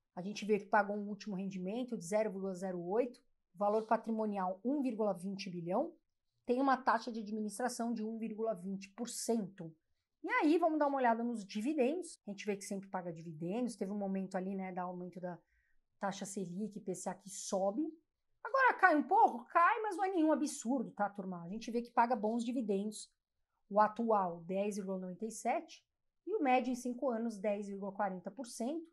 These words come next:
Volta pra cá. Esse fundo, que é cinco estrelas na avaliação dos investidores, que também tem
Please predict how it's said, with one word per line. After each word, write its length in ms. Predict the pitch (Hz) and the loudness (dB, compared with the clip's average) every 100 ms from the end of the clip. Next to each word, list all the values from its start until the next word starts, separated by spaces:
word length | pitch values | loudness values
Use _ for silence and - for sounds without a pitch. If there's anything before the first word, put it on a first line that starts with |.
| _ _ _ | _ _ _
Volta 280 | 208 202 240 | -6 -2 -2
pra 160 | 240 | 0
cá. 360 | - 233 254 262 _ _ _ | 0 2 2 0 _ _ _
Esse 260 | 233 247 320 | -2 0 -4
fundo, 360 | - 240 277 | -2 -2 -2
que 100 | - | -4
é 40 | 196 | -8
cinco 300 | - 247 226 | -6 -2 -2
estrelas 440 | - 247 240 240 | 0 4 6 6
na 60 | 214 | 0
avaliação 440 | 208 196 190 202 | 0 0 -2 -6
dos 100 | 190 | -6
investidores, 800 | 180 180 - 165 165 226 330 - _ _ _ | -8 -8 -8 -6 -2 0 -2 -6 _ _ _
que 100 | - | -8
também 400 | - 339 269 285 | 0 2 2 -2
tem 340 | 294 240 254 | -2 -4 -4